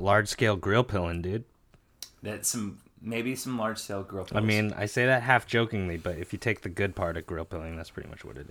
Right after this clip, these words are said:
Speaker 1: is. Um,
Speaker 2: All right, how we doing?
Speaker 1: Oh, well, do you know what time it is?
Speaker 2: Um, I don't. What time is it, Virgil?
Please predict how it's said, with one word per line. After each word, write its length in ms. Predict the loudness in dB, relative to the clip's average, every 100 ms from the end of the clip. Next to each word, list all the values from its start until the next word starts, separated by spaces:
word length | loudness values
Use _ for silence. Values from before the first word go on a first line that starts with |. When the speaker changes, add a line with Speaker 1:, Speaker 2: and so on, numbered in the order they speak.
| -16
Speaker 1:
is. 100 | -20 -20 _ -20 _ _ -20 -20 -20 -20 -20 -20 -20 _
Um, 100 | -8 0
Speaker 2:
All 60 |
right, 240 | 0 0 -2
how 160 | -2
we 60 | 0
doing? 260 | 0 -2 -8 -18 -16 -16 -14 -16 -20 -20 -20 -20 -20 6
Speaker 1:
Oh, 260 | 12 12 10
well, 280 | 4 0 -2
do 220 | -2 -2
you 120 | 0
know 180 | 2 0
what 160 | -2
time 360 | -4 -2 0 2
it 140 | 2
is? 420 | 2 0 0 -8 -14 _ _ _ _ _ _ _ _ -18 -16 -12 -4
Speaker 2:
Um, 600 | 2 2 2 0 -6 -12 _ _ _ _ _ _ _ _ _ _ _ _ -20 -20 _
I 120 | -6 0
don't. 400 | 2 2 0 -4
What 180 | -4
time 220 | 0 -2 -2
is 120 | -6
it, 100 | -8
Virgil? 400 | -10 -10 -10